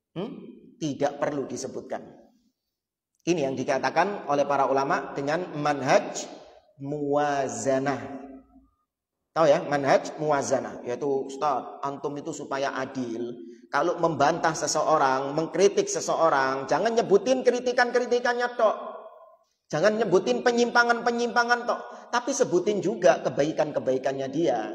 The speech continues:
Min babil insaf. Dalam rangka engkau objektif,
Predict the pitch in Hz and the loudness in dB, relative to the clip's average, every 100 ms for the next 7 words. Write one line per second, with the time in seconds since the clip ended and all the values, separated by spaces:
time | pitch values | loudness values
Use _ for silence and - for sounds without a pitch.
0 | 113 - - _ 156 160 147 160 160 160 | -12 -18 -20 _ -4 -2 4 4 4 2
1 | 156 160 151 175 175 135 - - - - | -2 -4 -6 2 2 2 -4 -12 -18 -20
2 | - 143 147 147 160 160 175 - 170 175 | -8 0 0 2 0 2 2 0 0 4
3 | 180 170 - 202 175 196 202 196 185 | 4 2 2 0 2 0 0 -4 -6